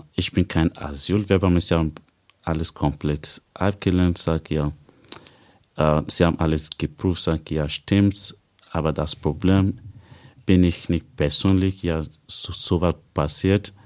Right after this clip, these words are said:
Aber sag Asyl, äh, ist, wenn man persönlich verfolgt, sag, ich konnte, sag, ich konnte, es muss nicht in Europa kommen oder in Österreich kommen. Ich, ich konnte auch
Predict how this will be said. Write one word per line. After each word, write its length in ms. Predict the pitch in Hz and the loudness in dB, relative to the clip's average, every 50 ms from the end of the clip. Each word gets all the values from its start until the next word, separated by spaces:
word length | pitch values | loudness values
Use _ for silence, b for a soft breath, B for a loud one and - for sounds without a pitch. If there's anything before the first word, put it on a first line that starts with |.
| b b b b b b b b b b b b b b _ | b b b b b b b b b b b b b b _
Aber 340 | - 80 80 71 82 80 76 | -4 -2 0 2 2 2 2
sag 400 | - - 87 82 - - - - | 2 0 0 0 -2 -4 -4 -4
Asyl, 500 | 78 78 76 76 85 95 101 104 110 - - - _ _ _ _ - | -2 -2 -2 -2 -2 0 2 2 0 -2 -4 -12 _ _ _ _ -4
äh, 280 | - 82 80 80 80 80 80 - - _ _ _ _ _ | -2 0 0 0 0 -2 -6 -8 -14 _ _ _ _ _
ist, 300 | - 87 87 - - - | -6 -4 -4 -2 -2 0
wenn 140 | 95 92 90 | 0 2 2
man 140 | 90 85 - - | 2 0 -2 -4
persönlich 640 | - 98 92 92 - - 104 98 98 98 101 95 - - | -4 -2 0 0 0 2 2 2 2 2 0 -2 -6 -10
verfolgt, 580 | - - - 82 76 - - 92 92 90 87 - | -8 -4 -2 -2 -2 -2 -2 -2 -2 -2 -2 -4
sag, 220 | - 87 85 82 b b b b b b b b b b b _ _ | -4 -4 -4 -6 b b b b b b b b b b b _ _
ich 200 | - - - - | -8 -6 -6 -2
konnte, 360 | - - 92 92 - - - | 2 4 4 4 2 0 -2
sag, 340 | - - 92 87 87 - - - _ _ _ _ _ _ _ _ _ _ - | 0 2 2 2 0 -2 -8 -20 _ _ _ _ _ _ _ _ _ _ -8
ich 200 | - - - - | -8 -8 -4 0
konnte, 460 | - 92 92 - - 101 92 90 - - - _ _ _ - - | 2 2 2 2 2 0 0 0 -2 -6 -14 _ _ _ -6 -4
es 220 | 87 87 - - | -2 0 2 2
muss 280 | 95 98 104 110 - - | 4 4 4 4 4 2
nicht 240 | 98 98 92 - - | 2 2 2 0 0
in 260 | 87 82 85 - - | 0 0 0 -2 -4
Europa 500 | - - 80 90 98 107 104 - 107 104 | -8 -10 -4 -2 -2 0 0 0 0 0
kommen 300 | 104 - 107 95 95 92 | 0 2 2 2 4 2
oder 300 | 90 82 80 82 78 - - | 2 0 0 -2 -2 -2 -2
in 300 | 78 82 80 78 76 - - | -2 -2 -2 -2 -4 -4 -2
Österreich 440 | 98 101 - - - 98 92 90 90 | -2 -2 -2 -2 -2 -2 -2 -2 -4
kommen. 500 | - - - - - 92 87 87 87 92 B B B B B B B B B B | -6 -10 -12 -4 -2 0 0 2 0 -2 B B B B B B B B B B
Ich, 200 | - - 95 - _ _ _ _ - - _ | -10 -10 -10 -10 _ _ _ _ -20 -10 _
ich 200 | - - - - | -4 -4 -2 0
konnte 300 | - 101 98 92 104 90 | 2 2 4 4 4 4
auch 200 | 92 90 90 | 4 2 0